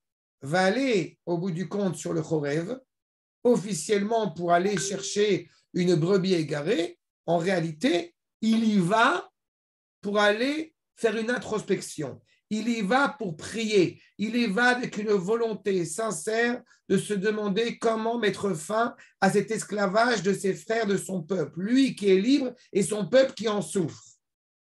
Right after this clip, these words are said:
Et surtout, une question <clears throat> supplémentaire qui est fondamentale et qui, qui amènera l'apparition de ce sné, de ce buisson ardent,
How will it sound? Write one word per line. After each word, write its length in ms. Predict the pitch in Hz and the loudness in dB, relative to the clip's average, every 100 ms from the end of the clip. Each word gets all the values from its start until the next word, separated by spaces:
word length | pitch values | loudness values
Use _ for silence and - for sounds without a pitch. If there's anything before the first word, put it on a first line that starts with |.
| _ _ - | _ _ 0
Et 100 | 180 | 0
surtout, 460 | - 233 - 240 | 0 -4 -4 -2
une 120 | 196 | 0
question 600 | 160 196 - 208 196 151 - _ - | 0 -2 -2 -2 -2 -2 -10 _ 4
<clears throat> 280 | 381 262 | 6 4
supplémentaire 840 | - 196 208 208 190 214 196 156 131 _ _ - | 0 -4 -2 0 0 2 2 2 -2 _ _ -2
qui 120 | 185 | 2
est 60 | 170 | 2
fondamentale 760 | - 214 196 175 156 202 247 | 0 0 2 2 0 2 4
et 80 | 220 | 2
qui, 180 | - 185 185 165 160 - | -2 -6 -2 -2 -2 -8
qui 140 | - 175 | -2 0
amènera 420 | 185 220 208 220 | 2 2 2 2
l'apparition 800 | 190 156 175 170 - 202 190 156 _ _ - | 2 2 -2 -2 -4 -2 -2 -4 _ _ -2
de 120 | 165 | 0
ce 160 | 151 156 | 0 -4
sné, 580 | - 190 226 208 - _ _ - | -4 0 2 2 0 _ _ -6
de 80 | 151 | -2
ce 140 | 165 | 0
buisson 420 | 151 196 - 185 | 2 0 -2 -2
ardent, 580 | 170 151 147 180 311 349 | -4 -4 0 0 0 -4